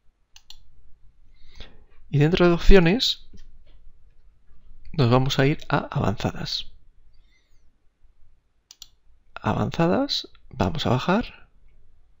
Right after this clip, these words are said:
y aquí en general me va a aparecer modificar listas personalizadas.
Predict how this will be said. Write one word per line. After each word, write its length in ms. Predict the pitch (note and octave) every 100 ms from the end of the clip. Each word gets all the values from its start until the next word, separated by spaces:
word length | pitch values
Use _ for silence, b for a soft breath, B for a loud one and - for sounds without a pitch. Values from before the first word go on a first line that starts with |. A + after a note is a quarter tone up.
| - - _ _ _ - _ _ - - - _ - - - - - - - - - -
y 200 | - B2
aquí 260 | G#2+ - -
en 140 | A2+
general 520 | - A#2+ C3 F3 F#3+ -
me 120 | -
va 40 | B2+
a 40 |
aparecer 360 | C3 C3 - D#3
modificar 580 | C#3 B2 A2 B2 C#3+ C3+
listas 300 | C3+ D3+ -
personalizadas. 960 | B2+ G#2+ G2 A2 - A#2+ F3 - -